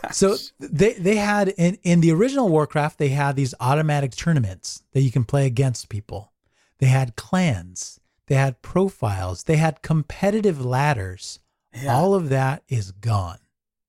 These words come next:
Speaker 2: Overnight. Gone.
Speaker 1: So, <laughs> I'm trying to wrap my head around this.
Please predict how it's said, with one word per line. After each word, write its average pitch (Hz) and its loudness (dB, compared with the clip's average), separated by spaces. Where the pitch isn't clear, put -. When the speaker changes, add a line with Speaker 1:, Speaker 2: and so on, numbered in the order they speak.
Speaker 2:
Overnight. 113 -2
Gone. 95 -4
Speaker 1:
So, 226 2
<laughs> 151 -16
I'm 160 -6
trying 247 0
to 180 0
wrap 175 4
my 185 0
head 147 6
around 139 4
this. 117 -6